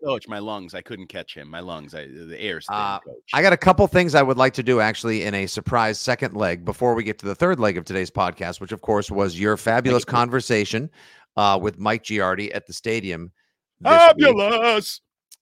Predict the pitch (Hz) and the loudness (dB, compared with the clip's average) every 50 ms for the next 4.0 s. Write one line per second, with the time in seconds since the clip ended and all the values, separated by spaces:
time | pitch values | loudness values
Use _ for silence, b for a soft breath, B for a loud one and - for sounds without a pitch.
0 | _ - 98 95 104 98 120 123 113 117 104 - 117 107 101 - 110 110 104 101 | _ -6 -4 -4 -4 -4 -4 -6 -6 -6 -4 -2 -2 -2 -2 -4 -4 -2 -2 0
1 | 98 101 110 113 95 123 117 - - 131 127 117 104 113 104 - 110 101 98 101 | 0 0 0 0 -2 -4 -6 -6 -8 -10 -10 -8 -10 -12 -12 -8 -4 -4 -2 -2
2 | 104 104 107 98 104 85 101 98 98 - - 95 98 95 - 107 95 - 107 98 | -4 -6 -8 -10 -6 -4 -2 -2 -2 -2 -4 -6 -6 -4 -6 -8 -8 -6 -8 -10
3 | 92 - 95 98 92 98 90 87 85 85 90 101 104 92 104 101 98 95 92 95 | -8 -8 -10 -10 -8 -8 -8 -8 -8 -8 -8 -8 -8 -6 -6 -4 -2 -2 -2 -4